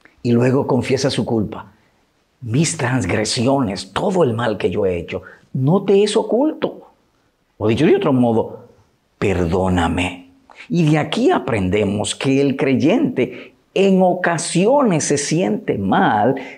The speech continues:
pero él siempre está bien. ¿Y por qué él, él está bien? Porque Dios, el Dios omnipotente y creador, en Jesucristo es suyo. Todo es de él.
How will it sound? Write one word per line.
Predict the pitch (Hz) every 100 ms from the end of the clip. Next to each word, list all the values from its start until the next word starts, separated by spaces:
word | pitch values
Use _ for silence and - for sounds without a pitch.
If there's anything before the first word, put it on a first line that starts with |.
| _ -
pero | 107 98 98
él | 123
siempre | 110 - - 135 190 202 196 214 202 -
está | - - - - -
bien. | 104 156 - - _ - - - -
¿Y | 180
por | 185 190 190 190
qué | 285
él, | 269 214 - -
él | - 202
está | 185 190 180
bien? | 160 151 135 - - - _
Porque | 113 104 92 113 95
Dios, | 98 151 214 202 170 - - - -
el | 107 98 92
Dios | 147 208 196
omnipotente | 165 151 127 117 110 151 131 120
y |
creador, | 98 139 147 165 - - - -
en | 151 240
Jesucristo | 277 247 214 214 196 226 - - - - -
es | 381 359
suyo. | 294 277 285 285 - - - _ _ _ _ _ _ -
Todo | 294 311 320 339
es | 339
de | - -
él. | -